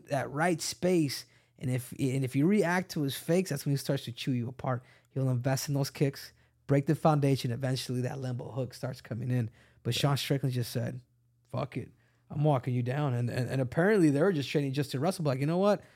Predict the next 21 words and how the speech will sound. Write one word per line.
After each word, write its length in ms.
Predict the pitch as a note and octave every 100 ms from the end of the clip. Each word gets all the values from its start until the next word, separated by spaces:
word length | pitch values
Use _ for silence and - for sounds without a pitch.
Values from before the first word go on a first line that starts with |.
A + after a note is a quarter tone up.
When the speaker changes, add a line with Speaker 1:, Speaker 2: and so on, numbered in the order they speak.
| _ -
Speaker 1:
I'm 60 | D3+
just 100 | C#3+
gonna 120 | C#3
walk 280 | A#2+ C#3+ D3+
this 180 | D#3 C#3+
dude 200 | D#3 C#3
down. 320 | D3 D3+ D#3+
I'm 80 | C#3
not 120 | D3
gonna 140 | D3 C3
react 320 | C3+ D3 C#3+
to 60 |
anything 200 | C#3+ C3
that 60 | C#3
he's 140 | B2
doing. 320 | A#2+ C#3+ E3 F3 - -
Let 240 | C#3+ D#3+
Israel 460 | D3+ F3 D#3 D#3+ D#3+
go 280 | C#3 D#3+ D#3+
with 240 | D#3 C#3+
hooks. 460 | A2+ D#3 F#3+ F#3